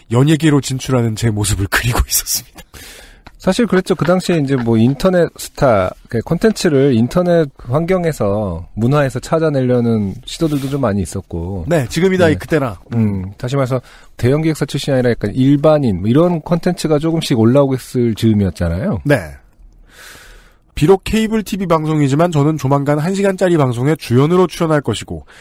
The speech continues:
Speaker 1: 최대한 나름의 매력을 뽐내 방송 관계자들의 눈을 사로잡기만 하면 그 뒤는 자동으로 흘러갈 것. 바로 이런 경우를 두고 호박이 넝쿨째 굴러 들어왔다고 하는 것이겠지요.
Speaker 2: 네.
Speaker 1: 네.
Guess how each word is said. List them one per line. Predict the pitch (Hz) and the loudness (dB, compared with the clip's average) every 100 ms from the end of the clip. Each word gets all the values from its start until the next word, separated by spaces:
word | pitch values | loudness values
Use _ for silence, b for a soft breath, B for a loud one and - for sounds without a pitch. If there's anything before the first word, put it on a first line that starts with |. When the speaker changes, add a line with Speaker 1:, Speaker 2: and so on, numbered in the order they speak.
| B | B
Speaker 1:
최대한 | - 170 165 151 160 | -6 -4 0 0 0
나름의 | 120 120 165 156 | 0 0 2 2
매력을 | 127 151 147 | 4 4 2
뽐내 | 143 147 139 131 | 0 0 0 0
방송 | 131 127 143 | -2 -2 0
관계자들의 | 127 120 123 117 113 113 | -2 0 0 2 0 0
눈을 | 120 165 147 | 2 2 2
사로잡기만 | 156 147 135 139 123 | 2 0 0 0 0
하면 | 113 110 104 | 0 -2 -4
그 | - 117 | -2 -2
뒤는 | 113 107 101 | 0 -2 -4
자동으로 | - 110 135 135 123 | -4 0 4 4 4
흘러갈 | 147 120 90 | 2 0 -4
것. | - 80 - _ B B B B B | -10 -14 -14 _ B B B B B
바로 | 123 123 113 | 0 2 2
이런 | 110 147 156 | 2 2 2
경우를 | 151 147 131 | 0 2 0
두고 | 120 113 | 0 -2
호박이 | 120 170 160 135 117 | -2 -2 -2 -2 -2
넝쿨째 | 107 - 180 180 | -4 -4 -4 -4
굴러 | - 139 160 | -2 0 0
들어왔다고 | 147 143 131 135 123 | 0 0 0 -2 -2
하는 | 127 123 | -4 -6
것이겠지요. | 95 - 78 - 73 62 95 | -10 -12 -16 -16 -16 -12 -10
Speaker 2:
네. | 87 85 80 76 B B B | -6 -6 -6 -10 B B B
Speaker 1:
네. | - | -16